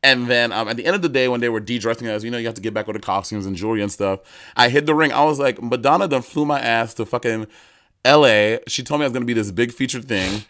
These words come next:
and I didn't, and I wasn't. I was in it for point two seconds. I was like, "I'm, I'm," I was like, "I'm stealing this ring." I was like, "This ring is now mine." So I took the ring and I,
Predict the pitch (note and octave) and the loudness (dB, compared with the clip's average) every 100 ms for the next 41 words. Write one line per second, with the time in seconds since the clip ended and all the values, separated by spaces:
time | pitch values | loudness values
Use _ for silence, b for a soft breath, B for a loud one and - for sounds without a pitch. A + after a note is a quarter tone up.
0 | b G#2+ G2 G2 F#2 G#2 G#2+ G#2 G#2 G#2 | b -4 -2 -4 -4 -6 -4 -2 0 0
1 | G#2+ G2+ F#2+ F2+ G2 G2+ G#2+ G#2+ F#2+ - | 0 0 0 -2 -2 -2 -6 -4 -6 -4
2 | A2 A2 B2+ A2 F#2 F#2 F2 G#2+ G#2 - | -8 -6 -6 -4 -4 -6 -6 -6 -6 -8
3 | B2+ - A#2 A#2 - - A#2+ B2 - B2+ | -8 -8 -6 -6 -8 -4 -2 -2 -2 -4
4 | - D3+ C#3+ C3+ A#2+ A#2 E2 D2+ _ b | -2 -2 0 0 -2 -4 -6 -10 _ b
5 | b b B2 B2 A2 D3 C#3+ B2 A2 G#2 | b b 0 0 0 -2 -2 -4 -2 -2
6 | G2+ G2 F2+ D#2+ E2+ A2 G#2+ - F3 C#3+ | -4 -4 -6 -10 -8 -4 -4 -4 -2 -2
7 | A2 G#2 G#2+ B B B B2+ A2+ G2+ G2+ | -2 -4 -8 B B B -4 -2 -2 -2
8 | G2+ | -4